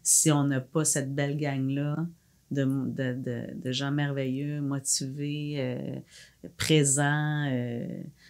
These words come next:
sais, je, je vais te donner un exemple, là. C-, cette semaine, on s'en va, euh, installer, euh,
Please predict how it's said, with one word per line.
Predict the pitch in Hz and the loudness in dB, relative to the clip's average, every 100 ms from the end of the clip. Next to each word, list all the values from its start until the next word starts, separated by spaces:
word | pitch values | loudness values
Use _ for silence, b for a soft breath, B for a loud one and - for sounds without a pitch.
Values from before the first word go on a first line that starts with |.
| B | B
sais, | - 202 175 | 2 6 6
je, | 143 | 4
je | 131 131 | 0 0
vais | |
te | 127 | 0
donner | 139 139 | 0 0
un | 156 | 0
exemple, | 147 131 135 165 170 156 | 0 0 0 0 0 -2
là. | 147 | -2
C-, | - - - - _ | -4 -4 -6 -8 _
cette | - - 147 123 | -2 0 0 0
semaine, | - 135 131 135 165 175 - | 0 2 2 2 2 2 2
on | 135 | 0
s'en | - 135 127 | 0 0 0
va, | 139 143 147 | 0 0 0
euh, | 135 127 135 b b b b - | 0 -2 -4 b b b b 0
installer, | 135 127 135 131 135 143 151 | 0 2 2 2 0 -2 -2
euh, | 135 127 120 | -2 -2 -4